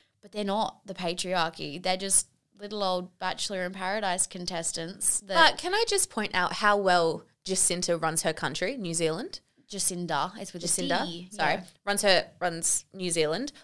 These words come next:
Speaker 2: Holy
Speaker 1: We said
Speaker 2: shit.
Speaker 1: we weren't talking about politics.
Speaker 2: They're coming down to, like, a four-day work week. They're, they're pretty much coronavirus free. She is the best thing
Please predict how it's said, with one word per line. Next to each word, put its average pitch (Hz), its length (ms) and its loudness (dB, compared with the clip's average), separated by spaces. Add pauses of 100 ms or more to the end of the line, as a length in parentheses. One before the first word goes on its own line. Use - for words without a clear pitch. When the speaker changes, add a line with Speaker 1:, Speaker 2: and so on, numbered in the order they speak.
(120)
Speaker 2:
Holy 349 180 2
Speaker 1:
We 339 80 2
said 381 140 8
Speaker 2:
shit. - 60 6
Speaker 1:
we 427 80 2
weren't 427 200 4
talking 403 260 2
about 381 180 8
politics. 262 540 2
Speaker 2:
They're 294 80 8
coming 339 240 4
down 302 180 6
to, 302 80 0
like, 269 140 6
a 226 60 0
four-day 285 560 4
work 247 380 4
week. 277 360 2
They're, 233 360 6
they're 240 120 4
pretty 262 280 2
much 247 220 2
coronavirus 220 640 4
free. 240 200 2
She 233 200 6
is 359 280 6
the 202 160 2
best 233 420 6
thing 175 380 4